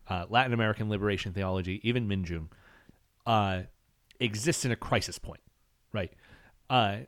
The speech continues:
<laughs> a crisis point of capitalism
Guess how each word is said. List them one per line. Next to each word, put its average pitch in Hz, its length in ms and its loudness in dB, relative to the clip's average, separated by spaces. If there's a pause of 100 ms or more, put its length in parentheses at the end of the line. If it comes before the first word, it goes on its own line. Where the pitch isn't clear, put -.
(220)
<laughs> - 280 -18
a 110 120 2
crisis 143 360 2
point 117 400 -2
of 131 480 4 (1000)
capitalism 127 920 2